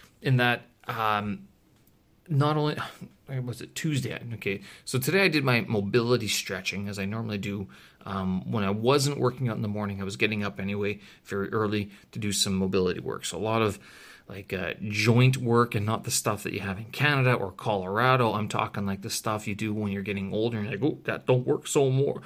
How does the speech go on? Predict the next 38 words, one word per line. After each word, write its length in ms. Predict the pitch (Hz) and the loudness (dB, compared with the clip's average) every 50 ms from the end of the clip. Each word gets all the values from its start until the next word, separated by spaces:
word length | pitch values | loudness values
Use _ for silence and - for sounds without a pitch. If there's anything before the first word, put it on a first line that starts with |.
| - - - | -16 -18 -14
so 200 | - - - 135 | -6 0 2 2
good 240 | 127 131 139 143 131 | 4 4 4 6 6
no 160 | 131 135 139 | 6 6 6
more." 300 | 135 131 135 139 139 - | 6 6 6 6 6 4
I'm 180 | - 113 117 113 | 2 0 0 4
talking 320 | - 120 117 117 127 113 | 6 6 6 6 4 2
moving 580 | 110 113 123 135 160 185 180 175 170 165 156 135 | 2 2 4 6 8 8 8 8 8 6 6 8
those 280 | 135 135 135 123 113 107 | 8 8 8 6 2 0
joints 640 | 104 110 131 123 123 123 117 113 104 - - - - - - - - _ _ _ - | 0 4 6 6 8 6 4 4 2 0 0 -2 -2 -8 -20 -20 -20 _ _ _ -12
better 420 | 127 117 - 131 127 131 135 135 | -10 -2 2 6 6 8 8 6
than 140 | 127 123 120 | 6 4 4
they 160 | 113 110 110 | 2 2 2
are 180 | 104 98 98 95 | 2 2 2 0
now, 420 | 95 98 98 95 90 90 - - - - - - - - - - - - - | 0 0 -2 -2 -2 -4 -8 -12 -16 -20 -20 -20 -20 -20 -20 -20 -18 -10 -6
and, 360 | 110 101 98 98 98 95 92 | -2 0 0 0 0 0 0
like, 160 | 92 92 - - - - | -2 -4 -6 -8 -12 -8
you 120 | - 113 | -6 -6
know, 80 | 98 82 | -6 -6
deep 340 | 98 101 - 120 104 - - | -8 -6 -6 -6 -6 -2 0
stretches, 680 | - - - - 156 143 131 131 - - 135 127 113 123 | 0 0 0 2 2 2 2 2 2 4 4 4 2 2
going 220 | - 113 107 101 | -2 -2 0 -2
to 160 | 98 - - | -2 -2 -4
end 120 | 110 104 95 | -4 -4 -4
of 120 | 92 107 | -4 -4
range, 400 | 107 107 117 117 120 120 110 110 | -2 0 2 2 2 2 2 0
your 100 | 107 92 | -2 -4
hips, 480 | - - 127 131 131 131 - - - - | -2 2 2 2 2 2 -2 -2 -2 -2
your 180 | 113 95 92 | -4 -8 -10
pails, 500 | - - - - 127 131 131 123 113 107 | -12 -10 -4 0 4 4 6 4 4 0
rails, 440 | 104 104 110 107 113 117 110 101 - | -2 -2 0 2 2 2 2 0 -2
and 160 | 139 135 131 | -4 -6 -8
cars, 400 | - - 113 110 113 117 117 107 | -4 -2 0 2 4 4 2 2
and 120 | 120 95 92 | 2 -2 -2
blah, 200 | 95 98 101 117 | -2 -2 -2 -2
blah, 180 | 117 113 104 | 0 -2 -2
blah, 160 | 101 107 104 | -2 0 -2
blah, 220 | 95 98 107 110 120 | -2 0 0 0 0
blah. 280 | 120 113 104 104 110 | 0 0 -2 -4 -4